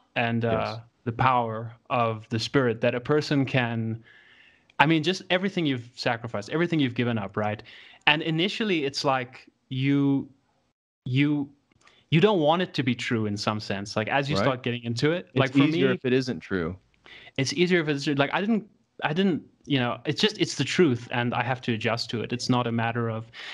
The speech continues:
Speaker 1: and look, there are graces that come with that. Uh, at the end of the day, um,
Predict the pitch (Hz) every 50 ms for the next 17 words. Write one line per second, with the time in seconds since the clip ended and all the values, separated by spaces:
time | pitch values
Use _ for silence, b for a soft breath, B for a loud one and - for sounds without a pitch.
0 | B 120 131 139 143 156 151 - 135 131 131 117 139 135 131 127 123 120 117 117
1 | - - 117 127 135 - - 120 - - 110 107 - - 113 107 110 113 127 147
2 | - - - 98 - 123 - - - b b b b b b b b - 123 113
3 | 107 104 - - 113 113 123 120 135 139 131 117 110 - 101 123 120 123 123 117
4 | 107 104 104 107 - b b b b b b _ - 123 110 104 104 104 101 101
5 | 101 107 113